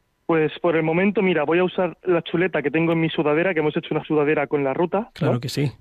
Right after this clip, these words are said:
Speaker 1: Y pues mañana, eh, para evitar, pues por tema de seguridad, tenemos un campamento base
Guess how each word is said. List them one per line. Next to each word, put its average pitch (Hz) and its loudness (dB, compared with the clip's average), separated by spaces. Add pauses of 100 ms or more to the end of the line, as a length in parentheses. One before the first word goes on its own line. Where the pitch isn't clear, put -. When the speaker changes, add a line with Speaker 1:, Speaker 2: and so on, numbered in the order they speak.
Speaker 1:
Y 156 2
pues 151 -2
mañana, 180 2
eh, 139 0 (100)
para 127 -2
evitar, 151 -2
pues 123 -4 (240)
por 123 -2
tema 151 0
de 147 0
seguridad, 143 0
tenemos 135 -4
un 147 -2
campamento 139 -2
base 156 -2